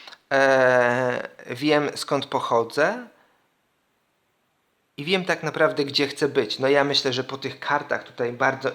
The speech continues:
mocno widać, że wy wiecie, gdzie chcecie być. I jest to, e, coś, co was, em, mocno definiuje od środka, ale też co rezonuje na zewnątrz. Dlaczego? Waszą sytuacją była dwójka, e, monet,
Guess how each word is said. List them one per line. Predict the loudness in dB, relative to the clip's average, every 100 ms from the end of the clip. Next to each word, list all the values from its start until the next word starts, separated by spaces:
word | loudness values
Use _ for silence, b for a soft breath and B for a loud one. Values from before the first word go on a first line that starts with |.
| -8 _ -12
mocno | 0 0 0 -4
widać, | -2 -2 -2
że | 0 -2
wy | -2
wiecie, | 0 0 0 -4
gdzie | -10
chcecie | -12 -6 -6 -6
być. | -8 -8 -8 B B B
I | 0
jest | 0 2
to, | 4 6 6
e, | 4 4
coś, | 2 0
co | 2 2 6
was, | 6 6 2 -8 0
em, | 4 6 6 4 2 0 -4 -8 -8 -8 -10 B B B B -6
mocno | 2 2 2 -2 2 6 6 4 2 2
definiuje | 2 2 0 0 0 0
od | -2
środka, | -4 0 0 -2 -4 -4 -4 B B
ale | -4 -4
też | -4 -6
co | -4
rezonuje | -2 -2 -2 0 0 2
na | 2
zewnątrz. | 2 2 2 -2 -4 -4
Dlaczego? | -2 0 0 0 -2 B B -8
Waszą | -2 0
sytuacją | 0 0 2 2 0 2
była | 4 4
dwójka, | 4 2 4 4 6 4
e, | 0
monet, | 2 0 0 -10 -16 -20